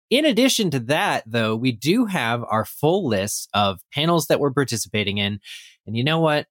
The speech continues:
I've gone and collected them in one easy place for everyone to find. It's not a Leaky website. It's not an app. You don't need to download anything. Just go to mugglecast dot com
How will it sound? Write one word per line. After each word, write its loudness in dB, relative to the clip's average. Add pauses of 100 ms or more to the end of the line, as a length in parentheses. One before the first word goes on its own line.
(180)
I've -6
gone 0
and -4
collected -2
them -4
in -8
one 0 (120)
easy 6
place -2
for -8
everyone 2
to 2
find. -6
It's -12
not 0
a 4
Leaky 4
website. 0
It's -6
not -2
an 0
app. -2
You -4
don't -4
need -6
to -4
download -2
anything. -6
Just -2
go -4 (340)
to 0
mugglecast 0
dot 0
com -4